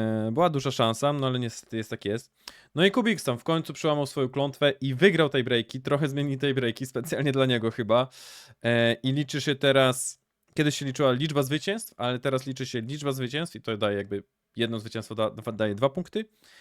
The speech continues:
i liczba top cztery, a liczba top cztery daje jeden punkt, y, i tam pozostałe osoby miały chyba jedno zwycięstwo i jedno miejsce w top cztery, więc wszystkie miały trzy punkty,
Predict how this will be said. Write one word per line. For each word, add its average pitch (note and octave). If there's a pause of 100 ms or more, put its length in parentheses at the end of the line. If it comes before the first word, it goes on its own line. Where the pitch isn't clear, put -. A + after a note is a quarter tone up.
(240)
i C3+
liczba C#3
top C3+
cztery, G#2
a F#2+
liczba A#2+
top A2+
cztery A#2
daje A#2
jeden A2
punkt, D#3
y, A#2
i A#2
tam B2+
pozostałe B2
osoby B2 (840)
miały A#2+
chyba A2+
jedno C3+
zwycięstwo D#3
i -
jedno C3
miejsce B2+
w -
top A2+
cztery, F3
więc C#3+
wszystkie -
miały B2+
trzy -
punkty, F3+